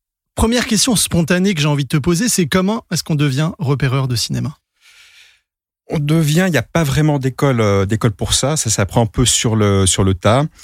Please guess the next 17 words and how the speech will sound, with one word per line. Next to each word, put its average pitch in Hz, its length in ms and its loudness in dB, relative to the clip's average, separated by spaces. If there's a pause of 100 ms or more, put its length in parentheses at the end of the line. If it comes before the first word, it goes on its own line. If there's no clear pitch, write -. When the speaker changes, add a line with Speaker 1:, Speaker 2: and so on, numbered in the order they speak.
(280)
Speaker 2:
euh, 85 140 -2
notamment 113 420 2
en 117 60 -2
passant, 107 720 0
euh, - 20 0
par, 92 380 -4
euh, 87 180 2
par 95 220 -2
la 95 80 0
régie, 117 680 0
euh, 92 220 -2
ou, 101 280 0
euh, 87 380 0
comme 92 160 4
assistant - 320 0
réalisateur 90 500 -2
sur, - 220 -4